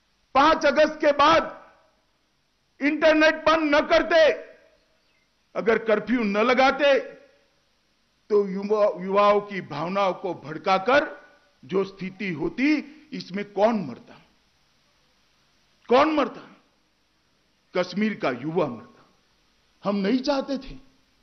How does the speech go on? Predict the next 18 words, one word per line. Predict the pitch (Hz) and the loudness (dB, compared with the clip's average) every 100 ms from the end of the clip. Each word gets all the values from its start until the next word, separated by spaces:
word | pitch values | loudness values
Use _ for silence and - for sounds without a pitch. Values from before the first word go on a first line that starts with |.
| _ _ _ _ _ _ _ - | _ _ _ _ _ _ _ -12
कि | 220 | -4
कश्मीर | 220 190 196 202 | -2 -2 -2 -4
के | - 185 | -2 -2
युवा | 160 160 175 | 0 2 0
पर | 170 175 | 0 -6
किसी | 156 151 170 | -8 -12 -12
को | - 156 | -8 -8
गोली | 113 139 160 139 | -8 -8 -8 -8
चलानी | - 131 135 160 120 | -8 -8 -8 -10 -12
चाहिए, | - - - - _ _ _ _ _ _ _ _ _ 131 | -14 -20 -20 -20 _ _ _ _ _ _ _ _ _ -2
गोली | 170 214 226 | 2 4 2
चलानी | - 180 180 226 240 | 2 2 4 4 2
पड़े। | 226 127 - - _ _ _ _ _ _ - | -4 -10 -16 -20 _ _ _ _ _ _ 2
ये | 220 | 6
लोग | 226 247 240 | 8 6 4
समझे | 240 240 262 | 2 2 2
न | 269 262 | 2 0
समझे, | 254 254 269 | 0 0 2